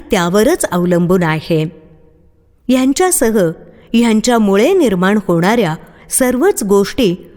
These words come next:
क्षणभंगूर आहेत, तात्पुरतं आणि तात्कालिक सुख देणाऱ्या आहेत,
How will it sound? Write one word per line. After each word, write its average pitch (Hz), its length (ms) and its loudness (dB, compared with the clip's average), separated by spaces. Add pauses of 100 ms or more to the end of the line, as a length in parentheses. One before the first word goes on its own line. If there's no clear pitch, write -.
(140)
क्षणभंगूर 247 720 0
आहेत, 202 420 0 (600)
तात्पुरतं 185 680 0 (440)
आणि 269 280 2 (100)
तात्कालिक 240 640 -2
सुख 330 300 -2
देणाऱ्या 170 540 0
आहेत, 156 400 0